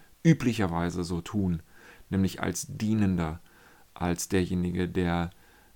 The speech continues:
äh, auf dem Esel daherkommt, statt auf dem gewaltvollen und herrlichen Schlachtross mit militärischer Gewalt und mit Herrscherprunk und Pracht und Glorie.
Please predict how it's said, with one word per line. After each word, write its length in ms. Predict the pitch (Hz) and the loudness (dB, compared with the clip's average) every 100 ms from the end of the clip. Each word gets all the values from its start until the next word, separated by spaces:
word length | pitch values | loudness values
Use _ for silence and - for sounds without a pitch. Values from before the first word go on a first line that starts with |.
| - | -6
äh, 60 | |
auf 360 | 87 80 - 87 | -6 -4 -6 -4
dem 100 | 87 | -4
Esel 360 | 90 90 87 85 85 | -2 -2 -2 -4 -8
daherkommt, 520 | - 87 87 87 90 87 | -4 -2 -2 -4 -6 -4
statt 300 | - 87 - | -6 -8 -8
auf 180 | 92 | -6
dem 220 | 92 87 82 _ - _ | -4 -4 -6 _ -20 _
gewaltvollen 1080 | 95 90 90 95 - - 95 92 90 90 | -4 2 2 0 -4 -4 0 2 2 0
und 380 | - 85 87 - - - - - - - _ _ | -2 -4 -4 -8 -18 -20 -20 -20 -20 -20 _ _
herrlichen 920 | - 101 107 117 104 - 95 90 90 92 - - | -6 4 6 8 6 2 0 2 0 -4 -16 -12
Schlachtross 920 | - - 95 98 - 92 87 - - - - - - | -4 0 0 -2 -4 -2 -2 -4 -10 -14 -20 -14 0
mit 280 | 92 87 | 0 0
militärischer 640 | 92 90 90 101 95 - 87 | 0 0 0 -2 -2 -2 -4
Gewalt 580 | 90 90 87 92 90 - | -2 0 2 2 -2 -10
und 380 | - 87 85 - | -4 -2 -2 -4
mit 380 | 85 82 - - - | -4 -4 -6 -16 -20
Herrscherprunk 1040 | - 80 95 - 87 90 - - 101 104 - | -12 0 0 2 0 -2 -6 0 2 2 -2
und 260 | - 90 | -4 -4
Pracht 420 | - - 80 - - | -2 -8 -10 -14 -10
und 240 | 87 87 | -10 -8
Glorie. 560 | - 90 90 90 85 | -4 -2 -2 -4 -6